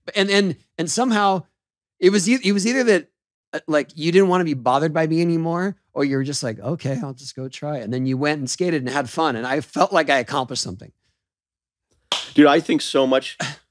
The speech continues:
Speaker 2: when you talk about competition wasn't fun and, you, you know, you found a way and you talked to Rodney. And I, I, I always think about that 'cause it's like, I've always struggled so much. I have a lot of fun and I make fun of it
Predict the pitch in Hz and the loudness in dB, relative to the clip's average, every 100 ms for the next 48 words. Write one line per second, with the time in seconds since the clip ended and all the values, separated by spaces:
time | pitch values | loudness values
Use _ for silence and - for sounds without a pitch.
0 | _ _ _ - 110 110 104 113 107 101 | _ _ _ -4 -2 0 -4 -2 -2 0
1 | 87 95 95 90 - _ 101 98 - 120 | -2 -2 -2 -4 -6 _ -6 -6 -6 -8
2 | 101 101 95 92 85 - 104 101 98 98 | -6 -4 -6 -6 -8 -8 -6 -4 -2 -4
3 | 82 82 85 - 98 87 85 87 85 92 | -6 -10 -14 -14 -10 -8 -10 -12 -10 -6
4 | 92 82 92 95 98 95 82 82 90 90 | -6 -6 -4 -2 -2 -4 -6 -10 -8 -10
5 | - 78 98 104 98 104 95 85 85 _ | -10 -8 -6 -4 -6 -6 -6 -6 -10 _
6 | _ _ _ - 104 113 127 156 - 104 | _ _ _ -10 -8 -8 -4 -6 -4 -10
7 | 87 90 92 92 - 92 95 - 95 - | -10 -10 -10 -12 -12 -12 -14 -12 -14 -14
8 | _ _ _ _ _ _ 104 107 107 107 | _ _ _ _ _ _ -8 -4 -2 0
9 | 110 95 - - - 95 90 87 82 - | 0 -2 -10 -18 -8 -6 -6 -10 -10 -6
10 | 101 95 92 85 98 92 104 165 120 87 | -4 -4 -6 -6 -8 -6 -6 -6 -4 -4
11 | 82 - 104 92 85 82 90 104 123 - | -8 -6 -6 -4 -6 -8 -4 -2 -4 -6
12 | - 95 85 87 90 73 - | -8 -6 -4 -6 -6 -10 -12